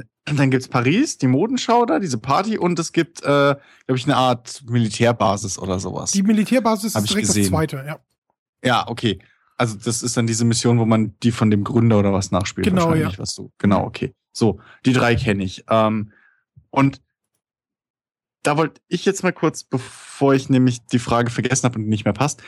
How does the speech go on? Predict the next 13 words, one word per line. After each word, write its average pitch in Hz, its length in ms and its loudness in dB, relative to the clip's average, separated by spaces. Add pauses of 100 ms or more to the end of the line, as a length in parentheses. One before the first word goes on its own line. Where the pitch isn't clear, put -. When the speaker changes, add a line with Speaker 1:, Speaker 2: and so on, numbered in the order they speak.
(200)
Speaker 1:
ich 120 120 0
wollte 156 200 2
dich 214 80 0
jetzt 233 140 -2
noch 196 60 4
mal 185 120 2
kurz 185 200 -4
fragen, 135 340 -2
Rick, 156 160 -6 (400)
was 135 220 -2
würdest 247 300 2
du 220 60 0
sagen, 170 520 0